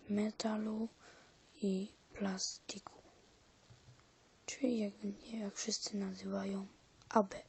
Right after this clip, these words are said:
S. Jest zasilany green gazem.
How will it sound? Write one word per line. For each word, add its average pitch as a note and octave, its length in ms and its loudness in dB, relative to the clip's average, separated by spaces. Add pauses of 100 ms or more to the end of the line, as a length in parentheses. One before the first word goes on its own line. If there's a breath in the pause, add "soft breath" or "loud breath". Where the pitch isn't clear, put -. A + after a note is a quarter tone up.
(140)
S. - 200 -10 (1300 loud breath)
Jest G3+ 120 0
zasilany G3 720 0
green A3 400 2
gazem. G#3+ 600 0